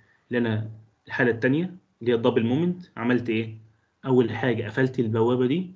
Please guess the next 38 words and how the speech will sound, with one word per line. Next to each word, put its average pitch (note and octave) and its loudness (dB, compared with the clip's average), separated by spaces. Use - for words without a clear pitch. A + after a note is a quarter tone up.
فأثرت A#2 -2
لي B2+ -2
بضغط A2+ -2
جانبي B2+ 2
اسمه C3 -2
بي C3 4
ووتر F3 2
بارتفاع B2+ 0
واي D3 2
أب B2+ 0
ستريم، G2+ -6
وحملت C3 2
ربع B2+ -2
الكوبري، D#3 2
والجهة B2+ 4
التانية D3 4
من A2+ -2
نص D#3+ 0
البغلة C#3 0
من A#2+ -8
تحت F#3+ -4
عملت C3 0
إيه؟ B2+ -2
فتحت B2+ -6
البوابة B2+ 0
دي C3 2
جزئيًا، C#3 -2
فعدت B2 -6
لي B2+ 0
المية C3 0
من A#2 -8
تحت، F3 -8
وعدت C3 -4
من A#2 -4
تحت C3+ -8
برضو C3 -2
من A2 -4
هنا F3+ -4